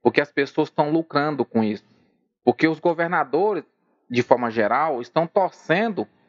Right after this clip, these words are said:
pra que era, pra, pra que essa crise seja maior do que é,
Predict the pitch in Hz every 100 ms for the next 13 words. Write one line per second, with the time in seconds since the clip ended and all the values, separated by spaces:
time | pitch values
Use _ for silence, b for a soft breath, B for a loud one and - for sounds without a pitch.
0 | - 123 - 127 127 _ 135 - 120 -
1 | - 117 _ - 143 165 165 127 120 -
2 | 120 135 143 190 196 131 180 247 _ _
3 | _ _ _ _ - 123 - 117 110 151